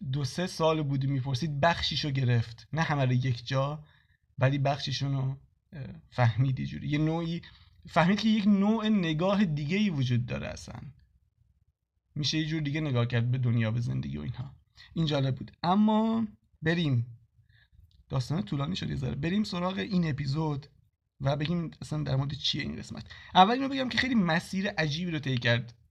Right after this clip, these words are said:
فرایند نوشتن و ضبط این اپیزود. موضوعی که اول انتخاب کرده بودم، من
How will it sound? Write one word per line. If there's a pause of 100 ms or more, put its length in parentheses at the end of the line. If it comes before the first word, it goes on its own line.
فرایند
نوشتن
و
ضبط
این
اپیزود. (560)
موضوعی
که
اول
انتخاب
کرده
بودم، (480)
من